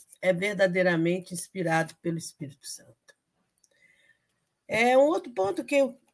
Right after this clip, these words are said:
queria, uma outra impressão que fica pra mim também, é com relação à tecnologia, né?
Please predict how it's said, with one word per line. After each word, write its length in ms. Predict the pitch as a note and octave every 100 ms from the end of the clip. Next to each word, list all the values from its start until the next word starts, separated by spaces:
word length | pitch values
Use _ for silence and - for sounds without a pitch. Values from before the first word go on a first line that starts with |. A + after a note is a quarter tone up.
| _ _ -
queria, 480 | A#3+ A#3+ B3 A3
uma 180 | G#3 G3+
outra 200 | G#3 G#3+
impressão 420 | G3+ G3+ G3 G3+
que 120 | G3 F3+
fica 280 | G3+ F3
pra 200 | F3 G3+
mim 180 | F#3+ G3
também, 580 | G3 F#3 F3 F#3+ A#3 A#3 _ _ _ _ _ - _ _ -
é 360 | G3 G#3 A3
com 180 | A#3 A3
relação 500 | A3+ A3+ A3+ A#3 A3
à 60 | A3+
tecnologia, 1040 | A3+ A3+ A3+ A3+ A#3 A#3 E3+ E3 E3+ D#3
né? 300 | F3 G#3 A3